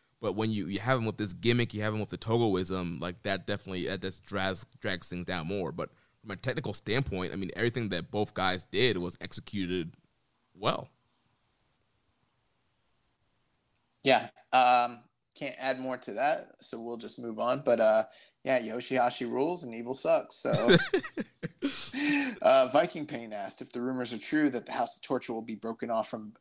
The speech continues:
Speaker 2: the Bullet Club to be their own faction in the future, thus leading into an evil Jay feud with Jay ultimately turning babyface in the end, will a Jay White babyface turn also affect Bullet Club as well? A babyface slash tweener Bullet Club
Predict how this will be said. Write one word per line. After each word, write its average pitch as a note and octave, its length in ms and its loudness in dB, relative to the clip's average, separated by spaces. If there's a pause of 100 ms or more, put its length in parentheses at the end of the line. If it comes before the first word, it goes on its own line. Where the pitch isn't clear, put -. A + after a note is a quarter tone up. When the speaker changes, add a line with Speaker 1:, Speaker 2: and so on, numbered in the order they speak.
Speaker 2:
the A#2 100 -6
Bullet B2 320 0
Club G2+ 300 -4 (500)
to C3 100 -4
be B2 140 2
their A#2 160 2
own A#2+ 160 0
faction A2+ 460 2
in G#2+ 120 -8
the G2+ 60 -10
future, A#2 600 -2
thus A#2+ 280 4
leading A#2 360 -2
into A2 240 -6
an G#2+ 140 -6
evil A2 360 0
Jay A#2 280 0
feud A#2+ 280 -2
with G#2 180 -4
Jay A2+ 300 2
ultimately C3+ 560 4
turning A2+ 300 -8
babyface G#2+ 640 -2
in G#2 60 -12
the G2+ 120 -8
end, G#2+ 260 -8 (600)
will D#3+ 500 4
a C#3+ 80 4
Jay B2 220 0
White B2 320 2
babyface A#2+ 580 -2
turn B2 220 -2
also A#2+ 420 2
affect A2 420 0
Bullet A#2+ 280 2
Club A2+ 280 0 (100)
as G#2 220 -4
well? A#2 440 4 (480)
A A2+ 80 4
babyface C3 960 2
slash - 680 2
tweener D#3 460 0
Bullet A2+ 280 0
Club A2 360 2